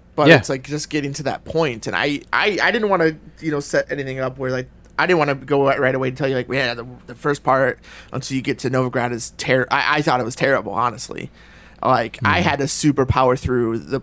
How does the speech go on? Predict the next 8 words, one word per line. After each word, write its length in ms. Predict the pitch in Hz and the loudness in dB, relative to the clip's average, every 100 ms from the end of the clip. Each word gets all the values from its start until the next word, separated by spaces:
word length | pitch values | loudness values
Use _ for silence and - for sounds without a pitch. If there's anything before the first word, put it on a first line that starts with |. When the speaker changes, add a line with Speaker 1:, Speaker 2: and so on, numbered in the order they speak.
| - | -2
Speaker 1:
that, 300 | 120 120 - - | 0 0 -4 -10
that 220 | 131 110 | -4 -4
whole 220 | 143 131 107 | 0 -2 0
area. 320 | 131 113 101 | -2 -2 -2
I 60 | 104 | -2
hated 340 | 143 131 107 | -2 -6 -6
it. 180 | 80 82 - - - - - - - - | -14 -16 -20 -20 -20 -20 -20 -20 -16 -2
Um, 640 | 123 117 113 110 104 131 | 2 4 4 2 -2 -12